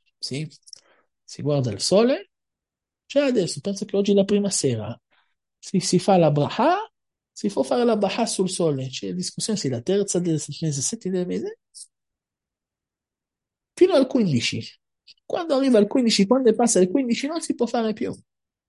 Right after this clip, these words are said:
E il Baba Sali è andato fuori, c'era nuvole. No, primo giorno nuvole. Dato il secondo volo giorno, nuvole. Terzo giorno, nuvole.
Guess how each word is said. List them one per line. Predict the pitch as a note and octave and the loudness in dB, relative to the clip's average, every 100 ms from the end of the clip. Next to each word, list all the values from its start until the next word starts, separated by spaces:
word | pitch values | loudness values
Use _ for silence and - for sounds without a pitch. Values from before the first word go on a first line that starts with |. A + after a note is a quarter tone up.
| _ _ _ _ _ _ _ _ G#3 | _ _ _ _ _ _ _ _ 4
E | |
il | B3+ | 6
Baba | C#4 D#4+ E4 | 8 6 4
Sali | - F#4+ F#4+ | 2 0 2
è | F4+ | 2
andato | E4 E4+ F4+ F4 F4 D#4+ | 2 0 -2 0 -2 -2
fuori, | F4 F#4 F4+ F4+ | -4 -4 -2 -2
c'era | - F4 F4+ | -2 -2 -4
nuvole. | F#4+ G4 F#4 E4+ D#4+ D#4 _ _ _ _ - | -4 -2 -2 0 -2 -4 _ _ _ _ -12
No, | F3 F#3+ | -8 -8
primo | - D3 D#3+ C#3+ | -8 -8 -6 -4
giorno | E3 E3 D#3 | -2 0 -2
nuvole. | D3+ A#2+ G2 - - _ | -2 -4 -8 -16 -20 _
Dato | A3+ E4+ F4+ | 4 6 6
il | - | 6
secondo | F#4 G4 G4+ G4 F#4 | 6 6 6 4 6
volo | F#4+ F#4+ F#4 E4 | 6 6 6 4
giorno, | E4+ F4+ F#4 F#4 F#4+ - | 6 6 4 2 0 -2
nuvole. | B3 D4 C4 A#3 A3 - | 2 4 6 4 0 -2
Terzo | C#4+ F#4+ F4+ F4+ | 0 4 4 4
giorno, | F4+ G4 F#4+ | 4 2 0
nuvole. | F#4+ F#4 E4 D4+ - - | -2 0 2 2 0 -14